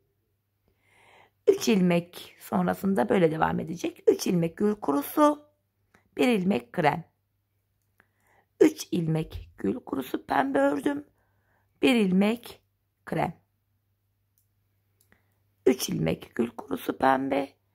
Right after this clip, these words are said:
Şimdi bir ilmek krem diye devam edip gidecek. Bu şekilde. Diğer üç şişimizdeki ilmeklerimizi de aynen bu şekilde örüp gelelim. Evet sevgili hanımlar,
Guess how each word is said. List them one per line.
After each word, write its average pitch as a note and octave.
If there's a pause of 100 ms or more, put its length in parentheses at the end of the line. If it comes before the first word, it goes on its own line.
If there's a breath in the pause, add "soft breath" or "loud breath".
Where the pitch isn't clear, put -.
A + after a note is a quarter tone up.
(340)
Şimdi -
bir C#4+
ilmek F#3+
krem E3+
diye G#3+ (240)
devam F3
edip -
gidecek. - (560)
Bu -
şekilde. D#3 (880 loud breath)
Diğer D#4
üç A4+
şişimizdeki G#3
ilmeklerimizi A3
de G3+
aynen G3+
bu D4+
şekilde - (180)
örüp -
gelelim. D#3 (2250 soft breath)
Evet D#4+
sevgili B3+
hanımlar, A3